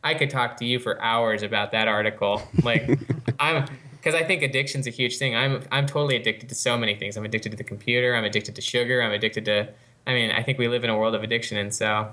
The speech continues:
Speaker 2: Yeah.
Speaker 1: I think that there are, I think that there are much more effective ways to overcome addiction than people are talking about.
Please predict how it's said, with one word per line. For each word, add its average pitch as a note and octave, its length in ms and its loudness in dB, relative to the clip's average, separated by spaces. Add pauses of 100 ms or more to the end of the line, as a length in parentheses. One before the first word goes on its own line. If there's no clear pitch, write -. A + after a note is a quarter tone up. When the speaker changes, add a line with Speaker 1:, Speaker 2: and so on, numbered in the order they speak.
(120)
Speaker 2:
Yeah. F#2 120 2
Speaker 1:
I - 40 2
think C3+ 140 0
that A#2 60 -4
there A#2+ 220 2
are, A2 400 0
I C3 100 0
think C#3+ 180 0
that C3+ 100 0
there B2 120 2
are B2 60 2
much B2+ 240 -2
more B2+ 120 2
effective B2 400 -2
ways A#2 220 0
to G#2 80 0
overcome A2+ 360 -2
addiction A2+ 480 -2
than G#2+ 220 0
people A#2+ 200 0
are G#2 80 2
talking A2 360 0
about. F#2+ 340 -4